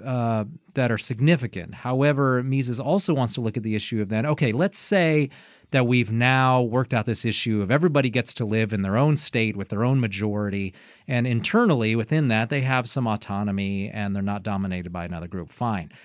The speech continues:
But what does that mean in terms of relations between all those different groups? And so that's an important economic issue, is how much trade should happen.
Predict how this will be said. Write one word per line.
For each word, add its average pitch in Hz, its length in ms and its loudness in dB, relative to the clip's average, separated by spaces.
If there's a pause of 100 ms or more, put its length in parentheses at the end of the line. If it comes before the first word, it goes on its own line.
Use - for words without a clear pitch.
(400)
But 151 100 4
what 175 160 4
does 190 120 0
that 143 180 4
mean 135 180 2
in 120 80 0
terms 120 320 0
of 107 160 -2
relations 107 480 -2
between 160 440 4
all 98 140 -2
those 85 240 -10
different 90 360 -14
groups? - 480 -12 (480)
And 113 120 -2
so 123 140 0
that's 143 320 2
an 135 60 2
important 113 460 0
economic 110 580 0
issue, 92 280 -8
is 82 120 -10
how 113 140 -2
much 107 220 -4
trade 123 420 0
should 120 180 -4
happen. 113 600 -2